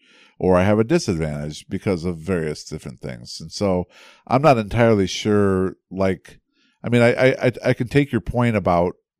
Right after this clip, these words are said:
correctly representing this as either a clean sport or a non-clean sport. I,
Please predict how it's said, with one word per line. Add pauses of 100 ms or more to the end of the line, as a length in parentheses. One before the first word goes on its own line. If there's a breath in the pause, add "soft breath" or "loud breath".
(400)
correctly
representing
this
as
either
a
clean
sport
or
a
non-clean
sport.
I,